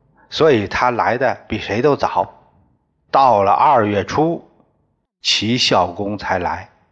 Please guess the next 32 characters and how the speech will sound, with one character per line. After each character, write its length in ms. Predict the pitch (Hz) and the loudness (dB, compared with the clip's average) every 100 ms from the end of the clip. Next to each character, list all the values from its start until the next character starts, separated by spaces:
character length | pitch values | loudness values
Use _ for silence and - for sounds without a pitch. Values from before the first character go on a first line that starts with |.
| _ _ _ _ _ _ | _ _ _ _ _ _
这 140 | 120 | -4
就 120 | 98 95 | -2 -4
出 280 | - 120 | -4 0
了 80 | 113 | 0
正 260 | 113 127 139 | 2 0 2
月 100 | 101 | 0
了。 280 | 90 - - _ _ _ _ _ | -2 -8 -16 _ _ _ _ _
齐 280 | - 151 196 | -4 0 2
孝 220 | 190 135 | 2 2
公 380 | 104 131 135 113 | 2 2 0 0
感 320 | - 95 98 | 0 0 -2
谢 320 | 107 208 185 107 | -6 -2 0 0
宋 340 | - 160 95 | 0 -2 -2
襄 240 | - 131 | -2 -4
公 140 | 127 147 | -2 -4
的 100 | 131 | -2
帮 300 | 127 143 160 | 0 0 -2
助， 260 | 160 - _ _ _ _ - - | -10 -10 _ _ _ _ -20 -8
才 200 | 117 123 | -4 -4
使 200 | - 98 | -6 -10
自 260 | 147 120 | -6 -6
己 220 | - 95 | -6 -14
成 260 | 87 101 120 | -12 -10 -4
了 100 | 98 | -4
齐 440 | - - - 113 | -4 -6 -4 -4
国 360 | 135 - 107 101 - | -6 -2 0 0 -2
君 240 | - 139 131 | -4 -4 -4
主， 280 | 82 87 _ _ _ _ _ - - | -8 -10 _ _ _ _ _ -20 -16
所 240 | - 117 110 | -2 0 0
以 140 | 87 | -2
处 400 | - - 135 90 | -8 -4 -4 -4
处 440 | - 175 117 - | -6 -4 -4 -6